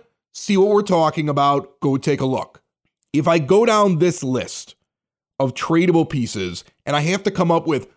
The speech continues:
who's an actual piece that Rick Hahn could move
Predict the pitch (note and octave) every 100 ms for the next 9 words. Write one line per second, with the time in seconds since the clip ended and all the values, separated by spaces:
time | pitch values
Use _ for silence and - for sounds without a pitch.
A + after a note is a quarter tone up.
0 | _ _ - A#3 A#3+ G#3 F3+ D#3 - E3
1 | F3+ - G3 F#3 F3 - E3+ G2 - -
2 | - _ _ _ C#3 C3+ D3+ F#3+ D#3+ D3+
3 | D3 C3+ G#2 A#2 B2+ D3+ F#3 A#3+ D4